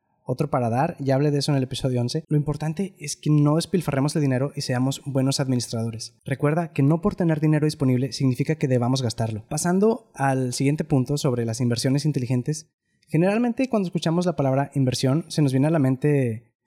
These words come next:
algo como la bolsa, forex,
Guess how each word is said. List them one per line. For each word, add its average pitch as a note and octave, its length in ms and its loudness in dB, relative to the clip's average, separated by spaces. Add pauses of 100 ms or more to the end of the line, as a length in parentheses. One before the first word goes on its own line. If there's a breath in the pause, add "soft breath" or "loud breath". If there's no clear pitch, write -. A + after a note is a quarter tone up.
algo C#3+ 280 -2
como B2 300 2
la A2 120 -2
bolsa, C3 600 0
forex, B2+ 760 -4